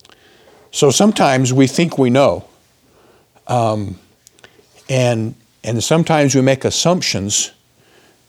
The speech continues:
um, for selfish reasons. For me, it was ego, it was greed, it was income, and, and, and we make these decisions, and fortunately for me, I was given a second chance.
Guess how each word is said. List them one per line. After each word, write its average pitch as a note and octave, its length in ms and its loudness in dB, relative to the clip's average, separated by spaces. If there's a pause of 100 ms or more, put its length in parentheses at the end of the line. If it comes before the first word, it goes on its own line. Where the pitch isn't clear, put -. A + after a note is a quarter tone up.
(220)
um, G#2+ 520 -6 (1500)
for C3 200 -2
selfish D3+ 500 0
reasons. A#2+ 400 -2
For B2 140 -2
me, C3+ 200 4
it D3 120 4
was A#2+ 220 0
ego, C3+ 420 4
it A2+ 40 2
was G2+ 160 -2
greed, C#3 360 2
it B2 40 4
was G2+ 240 0
income, D3+ 500 0 (680)
and, A#2+ 500 -2 (280)
and, A2+ 480 -4 (300)
and A#2 160 -2
we B2 140 2
make D3 260 2
these D3 200 2
decisions, B2+ 640 -2
and A2+ 120 -6
fortunately C#3+ 480 -2
for B2+ 140 -6
me, D3 200 0
I A#2 80 -2
was A2 160 -6
given A2+ 220 -4
a G2+ 60 -8
second - 320 -8
chance. - 480 -8